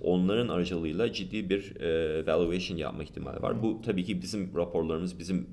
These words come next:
Speaker 1: bul-, bulgularımız bu valuation için önemli bir input. Yani
Speaker 2: Hı.
Speaker 1: patentte önemli, mesela blockbuster bir drug diyelim.
Speaker 2: Evet.
Speaker 1: E, patentte önemli bir sorun varsa tabii ki o blockbuster drug'ın,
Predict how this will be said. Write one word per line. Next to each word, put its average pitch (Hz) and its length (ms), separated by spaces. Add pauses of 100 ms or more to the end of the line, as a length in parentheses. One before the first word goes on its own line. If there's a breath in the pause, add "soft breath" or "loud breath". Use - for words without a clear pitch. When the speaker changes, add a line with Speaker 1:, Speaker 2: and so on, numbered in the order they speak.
(120)
Speaker 1:
bul-, 85 320
bulgularımız 85 640
bu 98 220 (400 loud breath)
valuation 92 480
için - 160
önemli 98 420
bir 110 140
input. - 420 (100)
Yani - 260
Speaker 2:
Hı. - 60
Speaker 1:
patentte 92 400
önemli, 87 220
mesela 87 340 (200)
blockbuster 87 600
bir 82 80
drug 85 220 (160)
diyelim. 73 280 (360 loud breath)
Speaker 2:
Evet. 80 160
Speaker 1:
E, - 20
patentte 92 400
önemli 92 340
bir - 60
sorun 87 320
varsa 101 340
tabii 95 260
ki - 140
o 90 140
blockbuster 85 580
drug'ın, 90 380